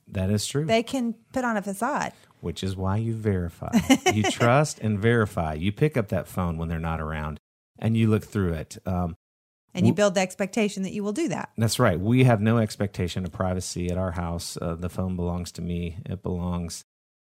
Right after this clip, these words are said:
Speaker 1: uh, and, and they can look through my phone. I have no expectation of privacy either. And I kinda take that away from them. So that way, uh, we have a way to verify easily.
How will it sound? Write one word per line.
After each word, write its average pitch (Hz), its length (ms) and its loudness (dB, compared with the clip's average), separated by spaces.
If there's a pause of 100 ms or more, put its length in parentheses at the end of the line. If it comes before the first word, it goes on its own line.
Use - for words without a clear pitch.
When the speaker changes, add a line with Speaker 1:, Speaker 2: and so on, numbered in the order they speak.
(120)
Speaker 1:
uh, 90 320 0
and, 82 220 -2
and 90 160 -4
they 95 60 0
can 92 140 -2
look 92 140 -6
through 92 120 -4
my 95 160 -2
phone. 104 340 -2
I 90 220 -4
have 92 160 -6
no 92 140 -2
expectation 90 540 -6
of 95 60 -8
privacy 101 420 -4 (100)
either. - 260 -10 (120)
And 92 120 -6
I 90 60 -6
kinda 92 260 -4
take 90 240 -6
that 92 320 -2 (240)
away 95 260 -2
from 90 240 -8
them. 101 300 -4 (480)
So - 280 2
that 117 200 2
way, 101 360 4
uh, 92 340 2 (920)
we 104 760 0 (180)
have 117 400 0
a 110 60 2
way 90 240 0
to 82 80 -4
verify 82 580 -4
easily. 82 480 -4